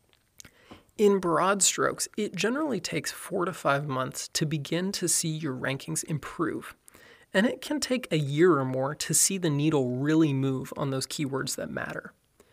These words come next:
Again, these are general numbers and should be taken with a grain of salt. Your situation is unique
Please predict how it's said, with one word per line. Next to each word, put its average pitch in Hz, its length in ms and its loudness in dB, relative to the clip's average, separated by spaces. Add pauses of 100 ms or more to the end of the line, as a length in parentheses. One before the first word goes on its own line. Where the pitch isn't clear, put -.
(300)
Again, 180 440 4
these 202 200 0
are 208 120 4
general 143 480 2
numbers 131 420 0
and 147 220 0
should 170 200 -2
be 156 140 0
taken 147 320 -4
with 151 140 -8
a - 40 -10
grain - 240 -2
of - 120 -8
salt. - 320 -4 (640)
Your 190 100 -4
situation 240 600 2
is 143 200 2
unique 185 460 -4